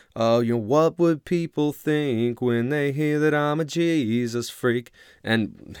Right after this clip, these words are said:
there's my singing voice again, but it's true. That psalm was a great representation of, you know, how some people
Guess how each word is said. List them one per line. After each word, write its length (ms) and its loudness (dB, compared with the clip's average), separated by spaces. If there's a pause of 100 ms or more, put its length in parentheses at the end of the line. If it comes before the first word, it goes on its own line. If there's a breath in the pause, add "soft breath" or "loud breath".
there's 220 -4
my 100 -2
singing 320 -2
voice 240 -6
again, 220 -6
but 120 2
it's 140 -4
true. 360 0 (1300 loud breath)
That 400 2
psalm 680 2 (220)
was 160 -2
a 80 0
great 340 0
representation 1000 -2
of, 640 -2
you 140 -6
know, 140 -2
how 220 -2
some 300 -2
people 640 -4